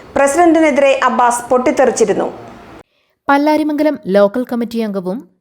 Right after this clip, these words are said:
Speaker 2: ഗ്രാമപഞ്ചായത്ത് വൈസ് പ്രസിഡന്റുമായ ഒ ഇ അബ്ബാസ് സി പി എമ്മിൽ നിന്നും രാജിവെച്ചതായി ശനിയാഴ്ച രാവിലെയാണ് സമൂഹമാധ്യമത്തിലൂടെ വെളിപ്പെടുത്തിയത്. രാജിക്കത്തും പോസ്റ്റ് ചെയ്തിരുന്നു.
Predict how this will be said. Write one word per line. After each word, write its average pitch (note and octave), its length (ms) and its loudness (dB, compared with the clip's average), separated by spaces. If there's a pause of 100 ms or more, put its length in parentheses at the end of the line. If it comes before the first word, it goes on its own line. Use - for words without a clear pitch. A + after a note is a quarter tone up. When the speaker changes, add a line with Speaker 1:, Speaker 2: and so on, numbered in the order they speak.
Speaker 2:
ഗ്രാമപഞ്ചായത്ത് A#3+ 800 -2 (160)
വൈസ് A#3 260 -2
പ്രസിഡന്റുമായ G#3+ 720 -4 (220)
ഒ - 20 0 (140)
ഇ - 20 -4 (160)
അബ്ബാസ് G3 340 -2 (340)
സി C4 200 0
പി D4+ 160 0
എമ്മിൽ C#4 240 0
നിന്നും A3 200 -2 (160)
രാജിവെച്ചതായി G3+ 720 -2 (220)
ശനിയാഴ്ച G#3+ 560 -2
രാവിലെയാണ് G#3 520 -4 (280)
സമൂഹമാധ്യമത്തിലൂടെ A3+ 1040 -4 (140)
വെളിപ്പെടുത്തിയത്. F3 640 -2 (500)
രാജിക്കത്തും G3 580 -2 (140)
പോസ്റ്റ് G3 340 -4
ചെയ്തിരുന്നു. D#3+ 380 -4